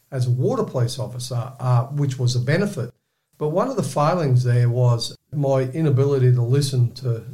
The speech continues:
to what had changed, what was modern now, and what was, what was the views of the officers now, and not being, uh, sensitive to the times that had changed and being prepared to forge ahead. So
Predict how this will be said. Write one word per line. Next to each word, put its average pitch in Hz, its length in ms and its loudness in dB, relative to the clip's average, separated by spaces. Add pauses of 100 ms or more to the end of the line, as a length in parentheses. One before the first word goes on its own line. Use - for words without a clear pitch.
to - 120 -12
what 127 200 0
had 123 120 -4
changed, 131 680 -4
what 156 180 -2
was 123 140 -4
modern 123 540 4
now, 127 300 2
and 120 100 0
what - 180 -2
was, 127 320 -2 (460)
what 175 160 -2
was 143 180 -2
the 127 80 0
views 143 460 2
of 123 60 4
the 123 100 2
officers 123 480 -4
now, 127 340 2
and 120 220 -2
not 170 180 -4
being, 127 460 2
uh, 131 240 -8
sensitive 131 720 -2
to - 140 -14
the 120 200 -8 (180)
times 127 440 0
that 123 100 -4
had 110 140 -10
changed 123 560 -2
and 120 240 -4
being 151 260 0
prepared 127 440 -2
to 120 100 0 (140)
forge 143 420 -4
ahead. 127 500 -2 (380)
So 131 460 -4